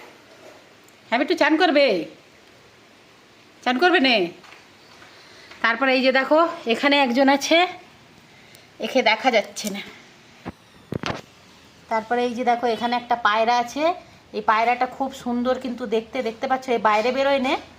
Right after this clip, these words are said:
এখন ভিতরেই আছে, দেখতে খুব ভালো। একেও চান করে দিতে হয়। তারপরে একটা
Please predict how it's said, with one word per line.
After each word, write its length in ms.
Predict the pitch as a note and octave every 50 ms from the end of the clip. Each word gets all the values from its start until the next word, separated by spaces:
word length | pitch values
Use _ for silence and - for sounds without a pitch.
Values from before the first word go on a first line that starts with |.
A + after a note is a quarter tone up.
| - - - - - G#3
এখন 140 | G3+ A3 A#3+ G#3+ G#3
ভিতরেই 380 | A3+ A3+ A3 A#3+ A#3 B3+ C4 A#3+ A3+
আছে, 140 | A3 - B3+ G3+ G#3+
দেখতে 200 | G#3+ - - B3+ B3
খুব 120 | - A#3 G3 F#3 G3+
ভালো। 160 | F#3+ F3+ F3 F3 - - - - - - - - - G#3+
একেও 180 | G#3+ - C#4 C4+ C4+
চান 140 | C#4 C4 B3 B3+ -
করে 160 | C4 B3+ C4 B3 A3
দিতে 180 | B3 A#3 C4 C4 C4
হয়। 180 | C4+ C#4 D4 D4 - - - - - - - - - -
তারপরে 260 | A3 G#3+ G#3+ A#3 A#3 A#3+ A#3
একটা 140 | A#3+ -